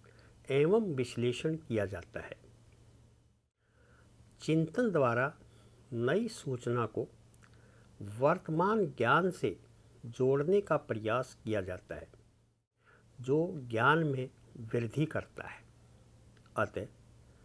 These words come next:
चिंतन एक उच्च स्तरीय मानसिक प्रक्रिया है, जिसके द्वारा हम अर्जित,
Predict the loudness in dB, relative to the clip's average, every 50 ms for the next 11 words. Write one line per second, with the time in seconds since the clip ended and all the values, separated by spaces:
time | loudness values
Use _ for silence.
0 | -20 -20 -20 -20 -20 -20 -20 -20 -20 -14 -2 0 2 2 2 2 0 2 2 2
1 | 2 2 -2 -6 -8 -6 -4 -2 -2 -2 -4 -8 -12 -18 -8 -4 -4 -4 -4 -4
2 | -4 -6 -4 -2 -2 -2 -2 -2 -2 -2 -4 -6 -8 -10 -14 -20 -20 -20 -20 -20
3 | -20 -20 -20 -20 -20 -20 -18 -14 -10 -8 -4 0 2 4 4 4 2 0 -2 -2
4 | -4 -4 0 2 2 2 2 -2 -6 -6 -6 -6 -6 -6 -6 -6 -6 -8 -12 -20
5 | -20 -20 -20 -20 -20 -20 -20 -20 -20 -20 -18 -12 -10 -10 -10 -10 -6 -2 -2 0
6 | 0 0 0 2 2 2 4 4 2 2 0 -2 0 2 2 2 2 0 -4 -8
7 | -14 -20 -20 -20 -20 -20 -8 0 2 2 2 2 0 -4 -6 -6 -6 -8